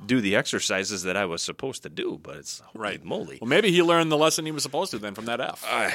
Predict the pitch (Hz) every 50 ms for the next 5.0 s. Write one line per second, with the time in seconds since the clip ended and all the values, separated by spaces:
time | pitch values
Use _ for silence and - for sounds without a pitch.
0 | - - 110 107 104 107 123 135 - - - - - 82 87 92 90 85 - -
1 | 80 76 76 76 82 82 82 - - 76 78 80 73 76 78 78 - - - -
2 | - - 156 113 92 80 80 80 80 - - _ _ _ - 151 160 160 156 165
3 | 165 156 156 135 160 156 160 147 139 135 135 139 135 - 139 139 151 151 185 190
4 | 165 170 165 160 160 - - 151 131 - - 156 147 135 131 110 117 123 113